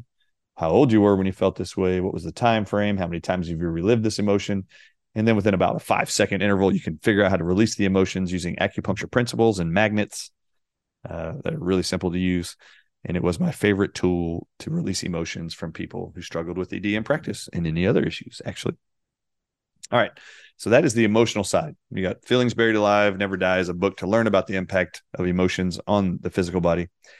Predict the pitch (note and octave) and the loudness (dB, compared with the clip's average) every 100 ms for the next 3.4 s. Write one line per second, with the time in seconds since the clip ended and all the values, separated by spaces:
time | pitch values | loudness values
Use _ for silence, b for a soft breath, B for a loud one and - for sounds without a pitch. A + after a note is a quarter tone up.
0 | b b _ - A#2 - F2+ E2+ - F#2 | b b _ -2 0 2 2 0 -2 -2
1 | F#2 F2+ E2+ F2+ F2+ E2+ - G2+ F#2 E2 | -2 -4 -2 -2 -2 -4 -6 -4 -2 -2
2 | E2+ E2+ F2 b b b b - A#2 F#2 | -2 -4 -8 b b b b -4 -2 0
3 | F2+ F2 F2+ E2+ | 0 0 -4 -6